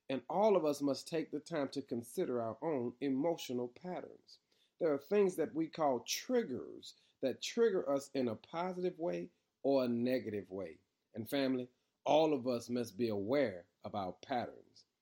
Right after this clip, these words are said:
And then ask yourself this, "Why did this happen to me? What did it teach me? How do I keep it from ever happening again if it was bad? But how can I recreate it to happen if it was good?" Because we must make sure we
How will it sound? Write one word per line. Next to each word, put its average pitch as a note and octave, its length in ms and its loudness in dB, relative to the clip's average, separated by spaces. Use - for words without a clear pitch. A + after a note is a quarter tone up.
And D#3+ 100 0
then F#3+ 140 4
ask G3 260 -2
yourself D3 400 -2
this, - 380 -2
"Why F#3+ 300 4
did F#3+ 160 0
this D#3+ 180 -4
happen D3 380 -4
to A2 120 -10
me? F#2+ 240 -8
What A#2+ 260 2
did C#3+ 160 2
it E3 140 -4
teach A3 300 -2
me? A2 220 -4
How G3 160 4
do F#3+ 160 4
I D3+ 100 6
keep F3+ 300 -4
it D3+ 80 -8
from C3 240 -2
ever D3 260 2
happening C#3 480 -2
again B2 640 0
if A#2+ 180 -6
it A2+ 100 -4
was G2 160 -8
bad? C3+ 540 -4
But G2+ 80 -8
how F3 240 6
can E3+ 240 0
I D3 80 2
recreate D3+ 800 4
it A#2+ 120 -2
to A2+ 100 -4
happen A2+ 520 -6
if - 180 -2
it - 120 -2
was G2+ 180 -8
good?" G#2+ 540 -8
Because A#2+ 320 0
we A3+ 200 4
must F#3+ 260 4
make D#3 240 0
sure F#3 320 2
we D3 260 2